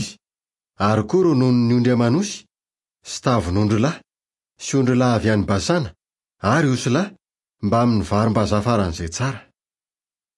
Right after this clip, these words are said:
Ary ny ranony voaloboka ny divay nosotroanao foana. Nandako Jesoronao rehefa nenatavy. Ary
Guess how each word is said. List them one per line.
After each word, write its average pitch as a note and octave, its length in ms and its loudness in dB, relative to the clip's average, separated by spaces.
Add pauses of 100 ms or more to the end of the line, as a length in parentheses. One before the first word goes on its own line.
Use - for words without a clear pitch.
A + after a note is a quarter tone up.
(400)
Ary G#2+ 260 2
ny A#2 160 2
ranony B2 320 2
voaloboka A#2+ 640 0
ny G#2 100 0
divay G#2 240 0
nosotroanao A2 520 0
foana. C#3 320 -6 (1300)
Nandako G2 640 0
Jesoronao C#3 600 2
rehefa A#2+ 260 2
nenatavy. A2+ 720 0 (1300)
Ary A2 220 2